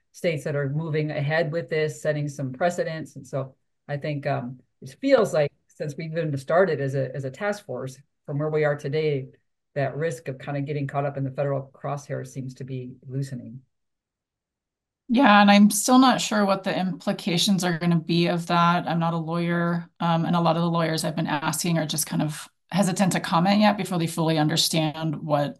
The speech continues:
Speaker 2: the ramifications will be. Um, but a lot of those things, it's either, like, previous stuff and regulations might get overturned, but all of that, I think, is gonna just clog up the, the legal system with, with litigation, trying to change certain things. It's not just like, "Oh, automatically this thing will change." It's like,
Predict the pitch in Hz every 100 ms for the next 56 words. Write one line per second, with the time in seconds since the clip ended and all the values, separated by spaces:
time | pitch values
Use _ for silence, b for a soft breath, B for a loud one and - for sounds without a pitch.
0 | _ - 160 151 151 151 156 160 165 151
1 | 165 151 156 147 202 226 B B B B
2 | B _ - 175 165 156 151 156 170 -
3 | _ _ - 180 165 - 175 170 170 170
4 | 160 151 - 160 156 151 156 151 147 143
5 | 139 - - - 180 156 156 - 151 151
6 | - _ 175 160 156 151 151 156 143 117
7 | 117 135 123 120 - 185 175 165 170 165
8 | 135 147 131 135 147 - - 139 160 143
9 | 143 147 - - - - 156 151 147 160
10 | 123 160 151 151 147 - 143 143 135 147
11 | - - 147 156 156 147 143 127 - 120
12 | 143 143 139 156 147 143 - - - -
13 | 143 151 - - - - 131 143 123 160
14 | 131 151 123 - 185 156 160 156 147 156
15 | 160 151 143 147 - 139 135 - 156 135
16 | 127 127 156 170 -